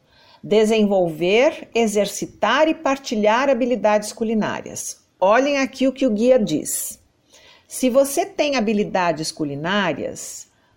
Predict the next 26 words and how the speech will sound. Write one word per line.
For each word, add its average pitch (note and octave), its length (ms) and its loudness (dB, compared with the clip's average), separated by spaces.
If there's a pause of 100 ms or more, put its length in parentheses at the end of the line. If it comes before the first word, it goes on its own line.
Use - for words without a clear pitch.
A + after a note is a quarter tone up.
(160)
procure B3 580 0
desenvolvê-las A#3 1120 0
e B3+ 60 -4
partilhá-las, A#3+ 1200 -4 (100)
principalmente A3 920 -2
com A#3 180 -2
crianças B3+ 540 -2
e D4 80 -4
jovens, A3 760 -2 (200)
sem C#4+ 640 2
distinção B3 720 -2
de A3+ 160 -2
gênero. G#3+ 540 0 (800)
Se - 160 -2
você B3+ 360 0
não G3+ 360 0
tem C4 240 2
habilidades F#3 600 -2
culinárias, C#3+ 1080 -4
e A3 220 2
isso B3+ 260 0
vale D#3 300 0
para - 440 -6
homens A3 440 0
e E3 40 -4
mulheres, C#3+ 880 -2